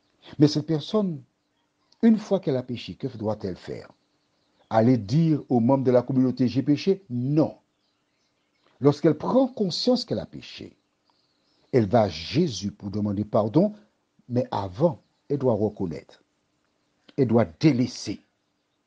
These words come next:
Et quand elle demande pardon à Jésus,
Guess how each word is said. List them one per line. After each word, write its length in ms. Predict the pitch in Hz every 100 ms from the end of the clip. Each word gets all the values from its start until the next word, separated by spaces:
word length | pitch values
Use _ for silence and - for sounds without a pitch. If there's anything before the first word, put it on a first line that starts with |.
| _ _ _ _ _ _ _ _ -
Et 80 |
quand 240 | - 175 196
elle 100 | 175
demande 320 | 160 151 147
pardon 540 | - 127 127 120 190
à 100 | 135
Jésus, 560 | 101 101 92 76 76